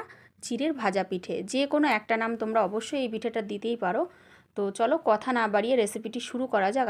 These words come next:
আশা করছি তোমাদের খুব, খুবই ভালো লাগবে। এবং এই পিঠেটি একবার খাওয়ার পর কিন্তু বাড়ির সকলের মুখে লেগে থাকবে এবং তারা কিন্তু বলবে যে পুনরায় আবারও তৈরি করো, এতটাই দুর্দান্ত স্বাদের হয়। তো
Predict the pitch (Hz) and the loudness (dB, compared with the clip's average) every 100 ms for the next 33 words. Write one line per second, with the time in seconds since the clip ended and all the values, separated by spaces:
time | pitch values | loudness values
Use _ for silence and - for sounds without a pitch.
0 | 190 - 220 214 233 220 208 269 311 - | 0 -2 -4 -4 -6 -6 -6 -6 -6 -12
1 | - 294 - - - 208 202 190 180 175 | -8 -8 -8 -10 -6 -6 -4 -4 -2 -4
2 | 170 175 180 - - - - _ 233 269 | -4 -8 -8 -14 -20 -20 -20 _ -2 0
3 | 277 233 262 285 277 247 302 302 262 214 | 2 4 4 2 -2 -4 -2 -2 4 2
4 | 220 269 285 - 220 240 240 269 262 214 | 4 0 0 2 4 4 2 -2 -2 -2
5 | 233 208 208 240 254 226 269 294 233 220 | 2 2 2 0 -2 0 0 0 0 -2
6 | - 214 196 202 202 175 170 - 202 226 | -2 -2 0 -2 -2 -2 -6 -4 -4 -4
7 | 220 214 220 240 254 247 196 190 196 254 | 0 2 2 0 -4 -2 -2 -2 -4 -6
8 | 262 214 208 220 247 - 214 220 254 233 | -6 -4 0 0 0 -2 -4 0 -2 -2
9 | 185 180 180 180 185 - - - - 190 | -2 -4 -2 -2 -4 -8 -20 -20 -6 -2
10 | 196 262 247 214 226 247 202 185 190 190 | -2 -2 0 4 4 4 -2 -2 -2 -2
11 | 196 - 180 180 202 170 - _ _ _ | -4 -4 -2 -4 -4 -8 -8 _ _ _